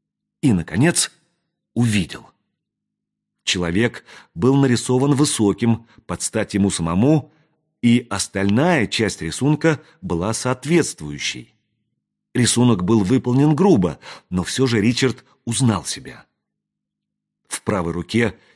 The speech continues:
человек держал меч с надписью «Истина». Вокруг этой фигуры был нарисован план, похожий на тот, что начертила на земле Кэлен.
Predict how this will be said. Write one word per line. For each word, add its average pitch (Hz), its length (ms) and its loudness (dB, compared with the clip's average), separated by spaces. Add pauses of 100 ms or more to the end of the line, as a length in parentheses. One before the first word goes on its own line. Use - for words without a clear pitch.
человек 87 440 -2
держал 95 440 -2
меч 117 500 2 (140)
с - 160 -6
надписью 104 680 -2 (200)
«Истина». 76 580 -4 (840)
Вокруг 101 360 -2
этой 90 180 -4
фигуры 127 520 2 (280)
был 135 220 4
нарисован 143 520 2
план, 110 460 0 (260)
похожий 95 400 -2
на 78 160 -8
тот, 165 320 0 (180)
что - 280 -2
начертила 110 560 -2
на 104 100 0
земле 82 300 -4
Кэлен. 78 460 -4